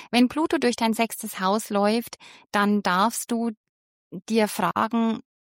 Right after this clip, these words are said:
rund um deinen Alltag stellen. Also zum Beispiel, was zerstört dich im Alter? Oder wo verrätst du dich täglich selbst? Da geht's viel um das Thema Arbeit, Gesundheit,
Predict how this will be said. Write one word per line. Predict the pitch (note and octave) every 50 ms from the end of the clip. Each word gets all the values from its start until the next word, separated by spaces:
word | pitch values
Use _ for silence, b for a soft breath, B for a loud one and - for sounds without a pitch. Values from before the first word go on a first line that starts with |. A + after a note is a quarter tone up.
| - -
rund | F3 G#3+ A3+ B3 A#3+ -
um | - F#3+ A3 A3 A3 G#3+ G3+
deinen | - G3 F3+ F#3+ G3+ -
Alltag | - - - G3 A3+ - - - F3+ E3+ - -
stellen. | - - - F3+ E3+ F3 F3 E3+ -
Also | - - F#3 - F#3 F#3 F#3 _ _ _ -
zum | - G#3 G3
Beispiel, | F3+ F3 G3+ A3 - - - A#3+ A#3+ A#3+ B3 A#3+ B B B B B B B B B
was | - F#3 G3 A#3 A#3+ - - - - b b b b b _
zerstört | - - A3 G#3 - - - - - A3 G#3 G#3+ A3+ A#3 - - - - -
dich | F3+ - - -
im | F#3 F3 -
Alter? | - D#3+ F3 F3+ F3+ F3 - - F#3 - - G3 _ _ _ _ _ _
Oder | - G#3 G3+ G3+ G3+ G3+ G3+ G3+ b b b b b b
wo | G3 A3 A#3+ C4
verrätst | - - A#3 G3+ G3 F#3+ F#3+ G3 A3+ - - - - A#3+
du | A#3+
dich | G#3+ A3 - -
täglich | - - G#3+ G#3 G#3+ - G#3+ G#3+ - -
selbst? | - - G#3+ G#3 G#3+ G#3 F#3 - - - - - - _ -
Da | - F#3+
geht's | - G3+ G3+ - - -
viel | - A#3 A#3 A#3+ B3 -
um | - G3+ A3 A3+ A3 A3
das | G#3 G#3+ - -
Thema | - G#3+ G#3+ G#3+ G#3 G3 -
Arbeit, | - F#3+ G3 A3 A#3+ - B3 A#3 A#3 A#3+ A#3 - -
Gesundheit, | - G#3 - - A#3 A#3+ B3+ C4 B3+ A#3 A#3 A3 A3 A3 A3+ A3